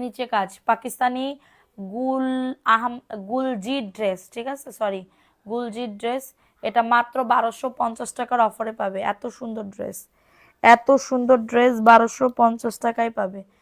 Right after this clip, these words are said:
ঠিক আছে? এটা দেখো, এটা সুন্দর একটা ড্রেস, অফার প্রাইসে না, কেনা প্রাইসে আছে বারোশো পঞ্চাশ টাকা।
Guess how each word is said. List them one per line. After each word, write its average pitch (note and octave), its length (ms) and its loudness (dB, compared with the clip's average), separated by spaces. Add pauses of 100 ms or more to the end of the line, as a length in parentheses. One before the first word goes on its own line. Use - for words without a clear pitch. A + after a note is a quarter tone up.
(280)
ঠিক A#3+ 140 -6 (100)
আছে? C4+ 160 -8 (140)
এটা A3+ 220 -4
দেখো, A3 240 -2
এটা A3+ 120 -10 (120)
সুন্দর A#3+ 300 -4 (120)
একটা A3+ 160 -8 (100)
ড্রেস, A3+ 220 -6 (420)
অফার A#3+ 380 6 (120)
প্রাইসে A#3+ 440 2 (120)
না, A#3 60 0 (180)
কেনা A#3 220 0 (100)
প্রাইসে A3 340 -2 (100)
আছে B3 220 -8 (440)
বারোশো A#3 440 4 (120)
পঞ্চাশ A3 340 -4 (100)
টাকা। F#3+ 220 -6